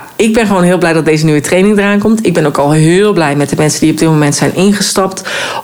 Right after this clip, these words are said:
Omdat zij, ook zij, zeg maar, eh, zien van, ja, deze kennis hoef ik niet alleen maar voor mezelf te houden, maar ik ben eigenlijk verplicht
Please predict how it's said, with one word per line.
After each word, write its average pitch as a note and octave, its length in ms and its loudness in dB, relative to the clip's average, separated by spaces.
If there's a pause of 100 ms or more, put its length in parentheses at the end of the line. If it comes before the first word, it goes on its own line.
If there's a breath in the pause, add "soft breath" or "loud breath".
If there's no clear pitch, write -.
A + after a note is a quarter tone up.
Omdat D#3 480 0
zij, D#3 360 -2
ook F3+ 300 0
zij, F#3 600 0
zeg E3+ 340 -4
maar, D3 460 0 (560 loud breath)
eh, D3+ 800 0 (200)
zien G3+ 680 0
van, E3 640 0
ja, D#3 300 0
deze E3+ 260 0
kennis F3 300 0
hoef D#3+ 180 2
ik F3 80 2
niet E3+ 200 2
alleen D#3+ 200 0
maar D3 80 0
voor D#3 140 -2
mezelf F3+ 320 0
te G3 80 -2
houden, D#3 260 0
maar D3+ 100 0
ik C#3+ 60 -2
ben D#3 200 0
eigenlijk G3 380 0
verplicht F#3+ 760 -2